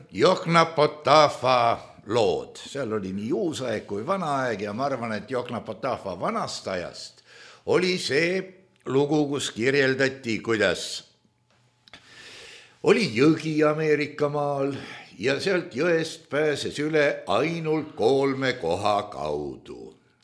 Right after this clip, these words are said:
Sügav jõgi, vägev jõgi. Ja siis tuli valge mees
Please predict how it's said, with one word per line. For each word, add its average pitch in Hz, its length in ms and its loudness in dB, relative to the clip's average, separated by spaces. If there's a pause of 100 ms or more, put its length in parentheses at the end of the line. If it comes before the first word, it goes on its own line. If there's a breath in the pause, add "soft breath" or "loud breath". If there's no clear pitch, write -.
Sügav 151 580 2
jõgi, 113 480 0
vägev 85 560 -4
jõgi. 76 460 -10
Ja 90 100 -6
siis 240 320 -4
tuli 220 240 2
valge 151 520 2
mees 123 720 -4